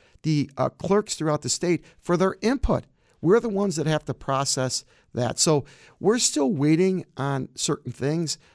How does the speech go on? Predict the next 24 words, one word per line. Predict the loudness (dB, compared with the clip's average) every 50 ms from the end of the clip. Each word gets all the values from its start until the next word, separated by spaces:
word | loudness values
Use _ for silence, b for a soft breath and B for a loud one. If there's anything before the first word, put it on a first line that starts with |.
| b b -6
uh, | -4 -4 -4 -6
from | -4 -2 0 2 2 4
New | 4 4
York | 4 2 2 0
State | -2 0 0 0 -2 -4 _ -2
guidance. | 0 2 2 2 0 0 -2 -4 -8 b b b
Of | -8 -8 -4
course, | -4 -2 -2 -2 -2 -2
we | -2 0
always | 0 2 2 0 0 -2
work | -4 -4 -4 -4
with | -6 -8 -4 -4
our, | -4 -4 -4 -6 -10 -10
our | -10 -10
great | -8 -6 -6 -6 -6 -6
sheriff, | -6 -4 -2 0 0 0 -2 -4 b b b
John | -14 -10 -8 -8 -6
Garcia, | -6 -6 -6 -2 0 2 2 2 0 -2 -4
and | -4 -2
we'll | -2 -2 -4
continue | -4 -6 -4 -2 0 0 2 0 0 -2 b b b b b b b
to | -4 -2
work | 0 2 2 0 0 0 0
with, | 0 0 0 0 -4